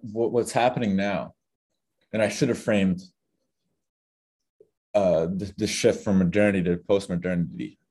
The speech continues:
in this term, it would have been more succinct, is that we went from an era of centralization to decentralization, where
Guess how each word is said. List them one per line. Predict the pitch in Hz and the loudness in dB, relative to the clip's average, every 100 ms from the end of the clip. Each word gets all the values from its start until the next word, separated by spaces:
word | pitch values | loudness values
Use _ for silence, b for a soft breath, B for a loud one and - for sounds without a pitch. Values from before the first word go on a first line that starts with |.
| _ _ - | _ _ -8
in | 92 87 | 0 0
this | 85 - | 0 -4
term, | - 76 69 - | -8 -8 -8 -2
it | |
would | 87 85 | 0 0
have | |
been | 80 82 - - | -2 -4 -6 -8
more | 92 90 | -4 -2
succinct, | 87 - - - 90 - - B B B - | -2 -6 -8 -2 -2 -4 -14 B B B -4
is | 92 87 | -2 2
that | 90 85 | 4 4
we | 90 | 4
went | 92 95 | 2 0
from | 87 95 87 | 0 0 2
an | |
era | 98 98 95 | 2 2 4
of | 87 87 | 0 -4
centralization | - - 110 104 107 92 85 85 82 90 90 - _ _ _ _ _ | -10 -4 -2 0 0 -2 0 -2 -2 -6 -12 -14 _ _ _ _ _
to | 92 | -6
decentralization, | 95 92 90 82 87 85 85 80 - - _ _ _ b b b b - | -4 0 0 0 -2 -2 -4 -6 -8 -20 _ _ _ b b b b 2
where | 95 92 92 85 82 | 6 6 6 4 0